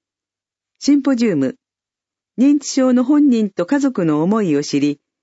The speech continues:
地域で何ができるか考える。他です。申し込みは問い合わせ先へ。先着順です。問い合わせ先です。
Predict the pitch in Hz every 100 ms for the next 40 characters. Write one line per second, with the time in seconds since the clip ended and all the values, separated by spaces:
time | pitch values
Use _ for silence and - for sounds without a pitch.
0 | _ _ - 320 277 220 226 285 254 214
1 | 208 254 220 143 127 170 165 170 156 131
2 | - - _ _ _ 139 135 127 117 -
3 | _ _ _ _ _ _ _ _ _ _
4 | 220 302 - 277 254 233 226 226 220 208
5 | 196 190 170 165 131 139 123 - _ _
6 | _ 175 156 160 147 135 127 190 - _
7 | _ _ _ _ _ _ _ _ _ 226
8 | 214 196 190 185 160 151 240 -